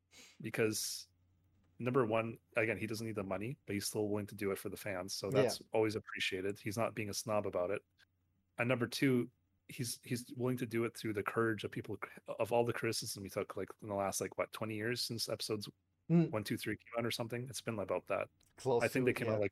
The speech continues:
Speaker 1: super early two thousands, so it's been about that. Um,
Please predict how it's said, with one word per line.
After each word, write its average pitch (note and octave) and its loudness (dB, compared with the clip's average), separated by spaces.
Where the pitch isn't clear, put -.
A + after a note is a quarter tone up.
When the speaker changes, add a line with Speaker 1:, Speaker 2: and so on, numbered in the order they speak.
Speaker 1:
super - 0
early A2 2
two G2+ -8
thousands, F#2+ 2
so G2+ 0
it's - -6
been F#2+ -6
about F#2 -4
that. - 0
Um, G2 0